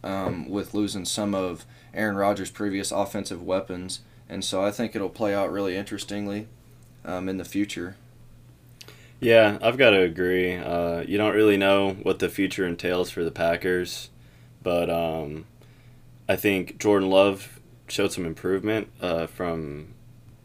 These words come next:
Speaker 2: last year and the year before, uh, but I'm not sure what we'll see from him in the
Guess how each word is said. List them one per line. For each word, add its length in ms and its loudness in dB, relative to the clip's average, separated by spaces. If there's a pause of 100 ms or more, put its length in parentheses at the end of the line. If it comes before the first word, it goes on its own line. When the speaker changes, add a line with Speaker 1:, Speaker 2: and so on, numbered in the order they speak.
(220)
Speaker 2:
last 380 2
year 400 2 (100)
and 240 -4
the 60 -2
year 140 -2
before, 680 0 (200)
uh, 340 -6 (920)
but 300 -4 (440)
I'm 100 0
not 200 4
sure 300 4
what 220 4
we'll 140 2
see 280 2
from 220 -2
him 220 -2
in 180 -4
the 260 -8